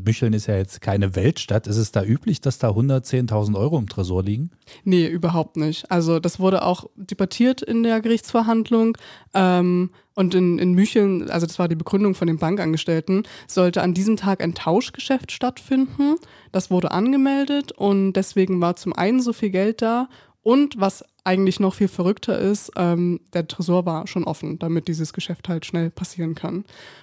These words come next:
Speaker 2: Und das hat der Angeklagte natürlich zu seinem Gunsten genutzt und hat ständig, äh, in der Verhandlung behauptet,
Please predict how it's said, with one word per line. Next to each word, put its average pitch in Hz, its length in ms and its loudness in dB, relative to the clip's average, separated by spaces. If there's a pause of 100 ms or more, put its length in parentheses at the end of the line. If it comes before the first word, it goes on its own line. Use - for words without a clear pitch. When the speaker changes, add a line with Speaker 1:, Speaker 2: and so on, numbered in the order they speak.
(120)
Speaker 2:
Und 180 280 2
das 180 160 -2
hat 190 100 0
der 180 80 2
Angeklagte 196 480 0
natürlich 180 280 -2
zu 190 100 -6
seinem 160 320 -2
Gunsten 226 340 0
genutzt 226 320 0
und 190 140 -4
hat 175 120 -4
ständig, 180 440 0
äh, 170 180 -2
in 202 140 0
der 214 100 2
Verhandlung 185 480 0
behauptet, 175 560 -2